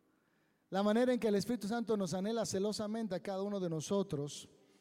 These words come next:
Y algo que le estuve explicando a los empresarios y a los pastores, que cuando dentro de nosotros sentimos una frustración, es porque es tiempo de transformación. Dile al que está a tu lado, "Toda frustración es señal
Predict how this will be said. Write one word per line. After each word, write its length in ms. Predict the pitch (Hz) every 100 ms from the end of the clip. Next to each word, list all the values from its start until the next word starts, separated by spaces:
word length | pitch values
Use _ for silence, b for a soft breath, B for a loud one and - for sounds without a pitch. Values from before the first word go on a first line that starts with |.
| b b b b b b
Y 160 | 185 196
algo 260 | 262 294 294
que 460 | 247 233 214 196
le 100 | 190 202
estuve 240 | - 262
explicando 600 | - 247 - 240 247 240
a 40 |
los 160 | 214 185
empresarios 880 | 196 190 180 - 214 226 220 208 190
y 60 |
a 80 | 175
los 220 | 170 170
pastores, 680 | - 170 - 226 185 185 - B B B B -
que 120 | 196
cuando 260 | 208 196 202
dentro 320 | 240 262 269
de 100 | 240
nosotros 360 | 208 202 233 226
sentimos 520 | 196 - 226 220 226
una 200 | 226 220
frustración, 1000 | 196 180 - 170 151 - 185 156 151 147 B B B B -
es 160 | 180
porque 260 | 214 190 202
es 120 | -
tiempo 260 | 208 196 185
de 140 | 175
transformación. 1000 | 170 156 151 151 156 156 143 - 135 139
Dile 160 | 214 233
al 120 | 233
que 80 | 226
está 160 | 196
a 60 | 214
tu 80 | 202
lado, 260 | 175 156 B B B -
"Toda 260 | 208 233 240
frustración 760 | 240 220 247 214 202 165 160
es 100 | 175
señal 540 | - 196 190 208 262